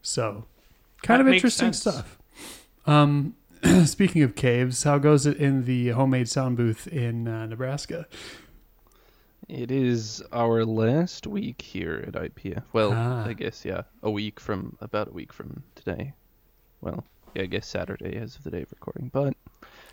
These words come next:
Speaker 1: Uh,
Speaker 3: yeah,
Speaker 1: when this
Speaker 3: soon the
Speaker 1: episode
Speaker 3: I P F
Speaker 1: goes
Speaker 3: will
Speaker 1: live,
Speaker 3: be
Speaker 1: it will be
Speaker 3: done.
Speaker 1: the last week.
Speaker 3: Yes. And it is also the sole-, the, uh, vigil of the solemnity of me.
Speaker 1: Mm.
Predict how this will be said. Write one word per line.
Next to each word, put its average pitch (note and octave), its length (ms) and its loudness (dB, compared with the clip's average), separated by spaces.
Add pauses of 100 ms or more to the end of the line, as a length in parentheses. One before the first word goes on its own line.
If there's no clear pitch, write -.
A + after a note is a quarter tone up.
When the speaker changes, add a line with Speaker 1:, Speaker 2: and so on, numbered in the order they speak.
Speaker 1:
Uh, F3 100 4
Speaker 3:
yeah, E3+ 140 8
Speaker 1:
when F3 160 8
this E3+ 180 10
Speaker 3:
soon D3 80 8
the C3+ 60 4 (100)
Speaker 1:
episode D#3+ 320 8
Speaker 3:
I - 20 8
P - 40 2
F - 20 -
Speaker 1:
goes C#3 240 8
Speaker 3:
will C3 60 8
Speaker 1:
live, A#2 200 6
Speaker 3:
be A#2 60 0
Speaker 1:
it A#2+ 80 0
will A2+ 80 2
be A#2 80 2
Speaker 3:
done. A2+ 80 2
Speaker 1:
the A2 80 0
last G#2+ 320 -2
week. D3 240 -10 (920)
Speaker 3:
Yes. - 320 -14 (840)
And A#2 100 -2
it A2+ 100 -2
is A2+ 140 -2
also A#2+ 420 2
the A#2 120 0
sole-, A#2 460 0
the, A#2 300 0
uh, G#2+ 100 4
vigil A#2 440 2
of G#2 140 -4
the G#2+ 60 -6
solemnity A2 760 -2
of - 280 -10
me. A#2+ 300 0 (800)
Speaker 1:
Mm. D#3 500 0